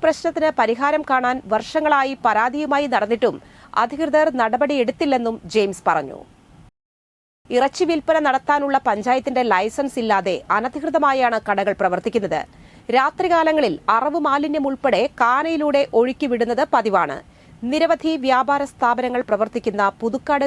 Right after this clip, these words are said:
സെന്ററിലെ കാനയിൽ മലിനജലം കെട്ടിക്കിടന്ന് ദുർഗന്ധം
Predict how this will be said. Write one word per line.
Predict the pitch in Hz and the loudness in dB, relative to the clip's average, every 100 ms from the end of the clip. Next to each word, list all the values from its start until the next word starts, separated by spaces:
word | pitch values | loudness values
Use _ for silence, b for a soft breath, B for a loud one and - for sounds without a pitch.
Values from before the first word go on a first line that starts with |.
| 269 | -2
സെന്ററിലെ | 214 214 208 208 - | -2 0 0 -2 0
കാനയിൽ | 185 185 208 170 B B B - 240 | 0 2 0 -2 B B B -6 0
മലിനജലം | 277 339 359 302 294 302 | 2 2 0 2 0 0
കെട്ടിക്കിടന്ന് | 226 285 262 233 220 220 | -4 -4 -4 -4 0 0
ദുർഗന്ധം | 196 202 254 262 277 | 0 -2 -2 -2 -4